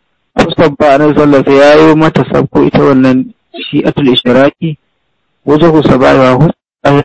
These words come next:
su wadda ta yi, ko ta yi baki, yana nuni ne.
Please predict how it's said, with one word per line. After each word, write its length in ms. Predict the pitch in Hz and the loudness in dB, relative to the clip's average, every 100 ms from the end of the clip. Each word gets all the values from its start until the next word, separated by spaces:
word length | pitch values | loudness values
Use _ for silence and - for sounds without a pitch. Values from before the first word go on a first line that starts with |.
| - _ - | -6 _ -8
su 100 | - | -2
wadda 240 | 143 131 - | 0 -2 -4
ta 160 | - | -4
yi, 160 | 139 135 | -2 -2
ko 240 | - 135 147 | 0 0 0
ta 80 | - | -4
yi 240 | 143 139 | -2 0
baki, 380 | 135 139 151 139 - _ _ _ _ _ _ _ - | 0 0 -2 -6 -10 _ _ _ _ _ _ _ -4
yana 240 | 147 139 131 | 0 2 4
nuni 400 | 135 139 135 | 4 4 2
ne. 120 | 127 | 2